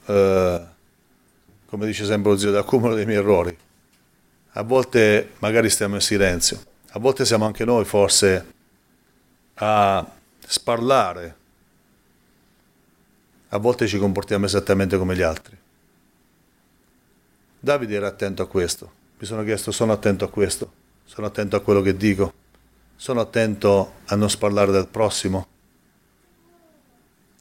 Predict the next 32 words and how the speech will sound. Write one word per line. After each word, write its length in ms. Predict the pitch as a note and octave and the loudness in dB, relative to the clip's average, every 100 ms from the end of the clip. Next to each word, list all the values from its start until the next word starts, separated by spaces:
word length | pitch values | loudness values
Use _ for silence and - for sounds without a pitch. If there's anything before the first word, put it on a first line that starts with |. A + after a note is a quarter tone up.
| - | -8
Possiamo 360 | D3+ - D#3+ | -6 -2 0
sbagliare, 600 | D#3 C#3+ D#3 A#2 F2 E2 - _ _ _ _ _ _ _ _ _ _ _ _ _ _ _ _ | 0 2 2 2 0 -10 -18 _ _ _ _ _ _ _ _ _ _ _ _ _ _ _ _
ma 120 | A#2+ | -8
credo 220 | A#2 A#2+ A2+ | -4 -2 0
che 80 | |
possiamo 400 | G#2+ A#2 - A2 | 0 0 2 0
fare 160 | G#2 A2 | 2 0
anche 140 | G#2+ | 0
un 100 | G2+ | -2
passo 240 | E2+ G2 - | -2 -4 -4
indietro 420 | F#2 F2+ E2 - _ _ | -4 -4 -4 -10 _ _
e 120 | - G2 | -12 -8
dire: 180 | G#2 | -6
"Signore, 520 | G2 A2 G#2+ G2+ F#2+ - _ - _ _ _ _ _ _ _ | -6 -2 0 2 0 -4 _ -20 _ _ _ _ _ _ _
fino 160 | - G#2 | -12 -6
adesso 260 | G2+ G#2 G#2 | -4 -4 -4
ho 60 | |
sbagliato, 520 | E2+ F#2 F#2 E2+ - - _ _ _ | -4 -2 0 -2 -6 -18 _ _ _
voglio 320 | A2+ A#2+ B2 | -8 -2 -2
ritornare 640 | B2 B2 A#2+ A#2+ A#2+ A#2+ A2 | -2 -2 0 2 2 4 2
a 60 | |
quelli 240 | G#2 A2 A2 | 2 0 2
che 80 | G#2+ | 2
sono 220 | - G#2+ | 2 2
i 40 | |
propositi 720 | G2+ G#2 A2 A2+ A2+ - G#2+ | 2 0 2 2 2 -2 -12
che 100 | G#2+ | -12
ho 60 | G2+ | -10
stabilito 720 | - F#2+ F#2+ G#2 A2 A2+ G#2 | -6 -6 -4 -4 -4 -2 -2
nella 180 | G2 F#2+ | -2 -2
mia 140 | F#2 | -6
vita, 280 | F2+ D#2+ - | -14 -20 -20